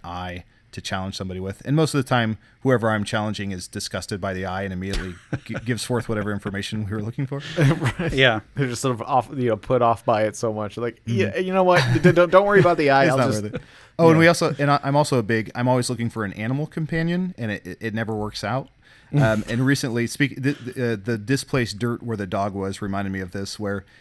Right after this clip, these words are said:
Speaker 1: uh, Rush, our D M, had a thing where we came across a giant's house, and in the giant's yard, there was a cage with two wolves, um,
Speaker 3: Mm-hmm.
Speaker 1: in a, in a pen, kind of stalking around. And I wanted to befriend the wolves, but we had to get 'em out of the pen for me to kind of,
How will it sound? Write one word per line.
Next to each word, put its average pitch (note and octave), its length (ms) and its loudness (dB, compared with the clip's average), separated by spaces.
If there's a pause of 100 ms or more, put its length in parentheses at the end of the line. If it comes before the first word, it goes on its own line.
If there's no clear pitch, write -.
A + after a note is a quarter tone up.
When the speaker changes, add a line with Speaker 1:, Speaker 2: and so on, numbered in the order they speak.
(240)
Speaker 1:
uh, G#2+ 200 -2
Rush, B2+ 280 2
our A#2 100 -2
D A2+ 160 -2
M, A2 140 -2
had A2 160 -2
a G2+ 40 -6
thing A#2 240 -2
where G#2+ 140 -2
we G2+ 140 -6
came B2 260 -4
across G#2+ 420 -4
a G2 120 -6
giant's G#2 480 -8
house, D3 500 -8
and G#2 160 -4
in A2 80 -2
the G#2+ 80 -2
giant's G2+ 400 -6
yard, G#2 240 -2
there G2+ 100 -6
was F#2+ 120 -8
a G2 60 -8
cage G2+ 380 -8
with - 240 -14
two G2+ 460 -6 (480)
wolves, C3 640 -6 (180)
um, G2 300 -4
Speaker 3:
Mm-hmm. C3 260 -6
Speaker 1:
in A2+ 120 -4
a, G2+ 120 -8
in A2+ 140 -8
a F2 60 -8
pen, C3 340 -2
kind A2+ 180 -6
of F2+ 80 -10
stalking A2 420 -6
around. A2+ 380 -6 (440)
And B2 120 -2
I B2+ 100 2
wanted C3+ 220 0
to - 80 -6
befriend D3+ 360 -4
the C#3 60 -4
wolves, G2+ 500 -8
but A2+ 140 -4
we A2 100 -4
had A#2 120 -2
to A2 60 -6
get G#2+ 140 -4
'em G#2 80 -4
out G#2 100 -2
of F2+ 60 -8
the F#2+ 80 -10
pen C3 260 -2
for G#2 160 -8
me G2 140 -6
to F#2+ 80 -8
kind G2 240 -10
of, F#2 320 -14